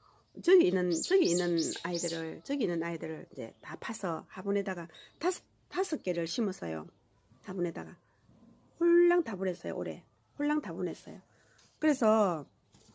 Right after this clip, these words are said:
어, 이거는 뜰에다가 <laughs> 다시 심을 거예요. 뜰에다가, 뜰에다가 요쪽에, 요쪽에다가, 이쪽에다가 제가 심을 거예요. 이거는. 그래서 뜰에다가 이제 심어서 키울 거예요. 뜰에다 심으면 됩니다.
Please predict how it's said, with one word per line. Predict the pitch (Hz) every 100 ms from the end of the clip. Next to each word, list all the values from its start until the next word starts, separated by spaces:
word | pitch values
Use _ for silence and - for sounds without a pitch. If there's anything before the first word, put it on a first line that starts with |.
| _ _ _ _ -
어, | - 190 190 190 190 190 185 - - - -
이거는 | 269 349 320 208 202 180 151 - _ _ _ _ _ -
뜰에다가 | 294 370 220
<laughs> | 185 - - - - - 233 - 254 -
다시 | 330 247
심을 | 254 214
거예요. | - 180 - - - -
뜰에다가, | 233 247 202 196 - - - - - -
뜰에다가 | 269 269 202 180
요쪽에, | 262 285 349 247 -
요쪽에다가, | 311 370 311 185 170 143 - -
이쪽에다가 | 302 330 214 170 160
제가 | 165 170
심을 | 233 190
거예요. | - 170 160
이거는. | 160 160 147 - _ _ _ _
그래서 | - 233 185 -
뜰에다가 | 262 320 202 170
이제 | 160 160
심어서 | 214 170 165 165 156
키울 | - 226 170
거예요. | - 160 156 165 247 - _ _ _ _ _ - - -
뜰에다 | 269 262
심으면 | 262 285 233 185 190 175 151 -
됩니다. | 190 214 226 156 160 160